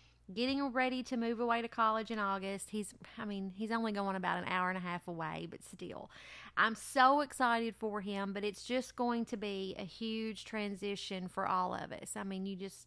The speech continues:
you know, it's just gonna be a big transition. It's gonna be one for him as well, but I wanna make it as exciting for him as possible, even though I'm a little sad inside. So, eh,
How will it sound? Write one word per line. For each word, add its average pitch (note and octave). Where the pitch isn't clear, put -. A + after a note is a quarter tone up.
you G#3+
know, F#3
it's -
just -
gonna A#3+
be A#3+
a A#3
big A3
transition. A#3+
It's G#3
gonna D#4
be E4
one D4+
for C4+
him C4
as A#3+
well, G#3+
but F3+
I A3+
wanna C4
make A3+
it G#3+
as F#3+
exciting G#3+
for A3
him G3
as F#3+
possible, F#3
even G#3+
though G3+
I'm F#3+
a F#3+
little F3+
sad E3+
inside. -
So, F#3
eh, F4